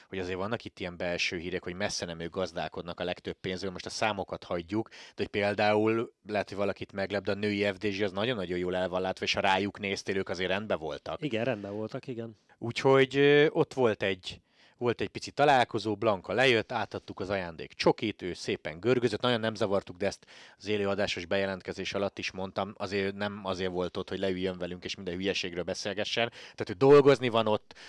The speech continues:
Speaker 1: koncentrált, stb. Nyilván pár mondatra volt időnk, inkább Miki volt ilyen szempontból, ö, főnyeremény, de hát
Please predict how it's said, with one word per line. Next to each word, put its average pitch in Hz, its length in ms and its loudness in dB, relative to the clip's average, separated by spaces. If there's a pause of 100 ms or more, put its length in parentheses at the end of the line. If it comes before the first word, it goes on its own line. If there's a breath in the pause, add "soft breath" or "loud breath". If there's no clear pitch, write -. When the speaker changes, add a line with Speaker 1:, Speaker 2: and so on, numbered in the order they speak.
(140 loud breath)
Speaker 1:
koncentrált, 104 720 0
stb. 131 420 4 (100)
Nyilván 117 340 2
pár 107 220 4
mondatra 98 400 -2
volt 123 280 4
időnk, 147 340 2 (300 loud breath)
inkább 135 320 4
Miki 147 280 0
volt 117 320 6
ilyen 104 200 0
szempontból, 101 800 -2
ö, 101 180 -4
főnyeremény, 104 760 0 (300 loud breath)
de 107 120 -4
hát 101 220 -6